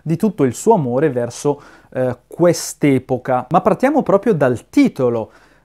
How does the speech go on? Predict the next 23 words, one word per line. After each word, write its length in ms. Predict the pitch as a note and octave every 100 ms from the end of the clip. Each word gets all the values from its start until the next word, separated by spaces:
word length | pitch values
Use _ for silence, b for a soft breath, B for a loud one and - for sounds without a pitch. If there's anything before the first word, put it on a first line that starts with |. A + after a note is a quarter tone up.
| _ _
C'era 400 | - B3+ G#3+ E3+
una 160 | E3 D3
volta 320 | D3+ C#3+ C#3
a 120 | B2+
Hollywood, 520 | B2 A#2+ A#2+ A#2 B2+
perché 560 | - G3 - G#3 G#3+ -
ha 220 | - D#3+
un 160 | F3 F3
significato 640 | - G3 F#3+ G3 B3 B3+
molto 400 | G3 C4+ A#3+ -
profondo 540 | D3 C#3 - C3+ B2 B2+
in 100 | B2
questo 300 | B2+ - B2+
film, 420 | - B2+ A#2 C3
è 140 | F#3+ E3+
duplice. 640 | D3 C#3 - C3 - C3+
Innanzitutto 720 | D3+ F3+ F#3+ G3 C#4+ D#4+ E3
C'era 280 | - F#3 F#3+
una 180 | E3 C#3+
volta 480 | D#3+ E3+ - C#3 -
a 360 | F3+ A#3+ B3+
è 200 | D3 D3+
un, 580 | D3+ D3+ D3+ D3 C#3 C3+